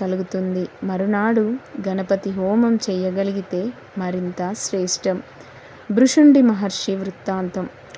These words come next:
ఒకనాడు ఆకాశమండలంలో పయనిస్తూ ఉన్న నారద మహర్షికి కుంభీపాక నరకం కనిపించింది. లోపల ఎవరున్నారా అని చూశాడు.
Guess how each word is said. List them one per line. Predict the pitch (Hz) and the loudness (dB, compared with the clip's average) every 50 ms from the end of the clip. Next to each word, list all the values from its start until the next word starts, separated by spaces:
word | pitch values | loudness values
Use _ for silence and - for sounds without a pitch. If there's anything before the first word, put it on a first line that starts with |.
| - - | -12 -8
ఒకనాడు | 180 - 185 185 185 180 190 214 233 233 202 220 262 - - - - - - - - - 196 | -4 -4 -2 -2 -2 0 2 4 4 4 4 2 -2 -4 -10 -20 -20 -20 -20 -16 -6 -2 0
ఆకాశమండలంలో | 202 208 208 - 233 220 233 262 - 311 285 269 240 226 220 214 208 208 202 202 196 190 196 208 214 - | 2 2 2 2 2 2 2 4 6 6 6 8 6 6 4 4 2 2 0 0 0 0 -2 -2 -2 -2
పయనిస్తూ | 180 170 165 170 190 190 196 - - - - 254 294 302 - - - - - - - - - | -4 -4 -2 -2 -2 -2 -4 -6 -4 -2 0 0 0 0 -2 -8 -20 -20 -20 -20 -16 -8 -2
ఉన్న | - 226 226 220 208 | 2 4 4 4 4
నారద | 202 208 196 196 214 233 262 262 | 2 2 2 4 4 4 6 6
మహర్షికి | 285 277 254 233 226 208 208 - - - 185 180 - 196 190 202 - - | 6 6 6 6 4 0 -2 -2 -4 -6 -6 -4 -4 -4 -4 -4 -6 -6
కుంభీపాక | - 190 190 190 190 220 247 247 - 226 202 185 180 - | -4 -4 -2 0 0 0 0 0 -2 -4 -4 -4 -4 -6
నరకం | 185 185 202 220 202 185 185 185 - 185 190 | -6 -4 -4 -4 -4 -4 -4 -4 -4 -4 -4
కనిపించింది. | 180 - 185 180 180 - - 180 185 180 - - 185 185 185 180 180 - - - - - - - - - - - - - - - - - | -4 -4 -4 -6 -4 -4 -4 -4 -4 -4 -4 -4 -4 -2 -4 -4 -6 -8 -12 -20 -20 -20 -20 -20 -20 -20 -20 -20 -20 -20 -20 -8 -2 0
లోపల | 226 233 233 254 262 - 311 247 208 208 233 254 - - - - - - - - 220 | 2 4 4 4 4 4 4 4 4 2 0 -2 -6 -10 -20 -20 -20 -16 -8 0 4
ఎవరున్నారా | 208 233 233 254 262 277 277 262 247 240 226 220 214 208 | 4 6 6 8 8 8 8 8 8 6 4 4 2 2
అని | 202 202 196 214 254 - 247 | 0 0 0 -2 0 0 0
చూశాడు. | 208 202 - - 190 185 185 185 180 | 0 0 -2 -2 -2 -2 -2 -2 -4